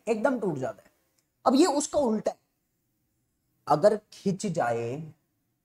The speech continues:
तो डक्टाइल, नहीं खींचे तो ब्रिटल, दो ही चीजें हैं बस। खिंच जाए तो डक्टाइल, नहीं खींचे तो ब्रिटल।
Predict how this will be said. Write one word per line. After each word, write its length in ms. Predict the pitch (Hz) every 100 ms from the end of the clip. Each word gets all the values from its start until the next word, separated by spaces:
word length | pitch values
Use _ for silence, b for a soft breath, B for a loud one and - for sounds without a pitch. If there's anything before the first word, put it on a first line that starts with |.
| _
तो 380 | 226 233 262 262 - _ -
डक्टाइल, 680 | 180 254 - 285 262 226 208 _ _ _ _ _
नहीं 460 | 139 170 185 269 269
खींचे 540 | 277 277 330 320 - - _ _ _
तो 440 | 240 277 359 - -
ब्रिटल, 480 | 165 156 202 160 - - _ _ 170
दो 160 | 208
ही 160 | 302 220
चीजें 280 | 185 131 120
हैं 180 | 233 330
बस। 280 | - - - _ _ _ _ _
खिंच 180 | 196 196
जाए 220 | 247 277
तो 140 | 285 277
डक्टाइल, 500 | 254 - 262 302 277
नहीं 180 | 262
खींचे 240 | 240 262 254
तो 120 | 254
ब्रिटल। 380 | 240 240 233